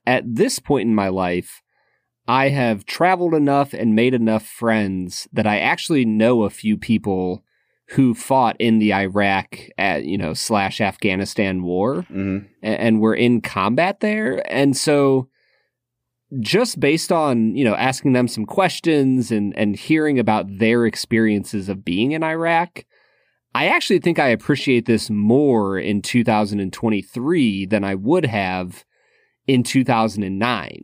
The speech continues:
Speaker 2: Mm.
Speaker 1: I, I, I mean, partially because I was, you know, I, I mean, I'm sure when this came out or was being shown in two thousand nine,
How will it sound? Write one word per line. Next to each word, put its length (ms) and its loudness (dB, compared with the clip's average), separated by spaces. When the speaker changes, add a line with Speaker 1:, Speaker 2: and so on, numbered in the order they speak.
Speaker 2:
Mm. 220 2
Speaker 1:
I, 320 0
I, 100 -2
I 20 2
mean, 200 2
partially 400 0
because 600 0
I 160 0
was, 760 0
you 160 0
know, 360 -8
I, 200 0
I 20 2
mean, 180 4
I'm 120 2
sure 280 0
when 200 2
this 320 0
came 260 0
out 280 0
or 100 -4
was 240 -6
being 220 0
shown 260 0
in 60 0
two 80 -2
thousand 160 -2
nine, 220 -4